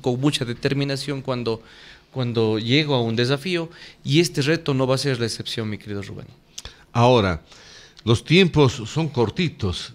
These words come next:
Speaker 2: y hay que empezar a trabajar. Aquí ya no hay espacio como para decir, "Esperaré a que me posesione la asamblea para
Speaker 1: No,
Speaker 2: empezar
Speaker 1: nada.
Speaker 2: a trabajar".
Speaker 1: Uy, imagínese.
Speaker 2: Usted mismo dio el dato. Es un año, seis meses y no,
Speaker 1: Un
Speaker 2: no
Speaker 1: año,
Speaker 2: hay más.
Speaker 1: seis meses, así
Speaker 2: Pero
Speaker 1: es.
Speaker 2: esto hay que trabajar en conjunto.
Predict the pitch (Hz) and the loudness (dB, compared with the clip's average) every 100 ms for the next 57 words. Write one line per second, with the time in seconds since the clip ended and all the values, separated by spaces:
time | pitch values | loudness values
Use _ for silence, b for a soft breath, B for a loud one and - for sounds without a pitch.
0 | 113 113 120 90 101 123 107 95 90 87 | -8 -6 -6 -6 -6 -2 -4 -4 -4 -4
1 | 98 92 - 160 151 135 120 95 80 76 | -4 -6 -4 -2 -2 0 0 0 -4 -10
2 | 95 - 120 - 95 87 90 95 87 87 | -8 -2 -2 -2 -10 -8 -10 -8 -8 -8
3 | 87 117 90 - b b b 95 - 110 | -6 -6 -6 -10 b b b -10 -2 0
4 | 110 131 127 107 95 90 - 95 95 90 | 2 4 4 2 -4 -8 -8 -8 -8 -4
5 | 135 120 101 - 98 117 131 165 175 170 | -2 0 -2 -4 -4 -4 -2 -2 0 0
6 | 139 110 120 110 117 113 135 180 143 143 | 0 0 0 0 0 0 2 2 2 -2
7 | 160 135 117 160 147 180 156 87 92 92 | -2 -2 0 2 2 2 2 0 -4 0
8 | 156 143 165 175 101 82 B B B B | 2 4 2 2 -2 -6 B B B B
9 | 185 196 202 196 190 185 180 160 - 117 | -10 -6 -4 -4 -4 -6 -4 -6 -6 -8
10 | 131 147 165 214 214 160 160 139 120 117 | -6 -2 0 2 2 2 0 0 -2 -4
11 | 117 110 113 123 - 117 120 180 - 185 | -4 -4 -4 -4 -4 0 2 2 2 2
12 | 156 135 123 117 135 151 120 131 113 151 | 2 2 4 4 2 -2 -2 -4 -4 -2
13 | 170 131 113 92 | -2 -2 -6 -10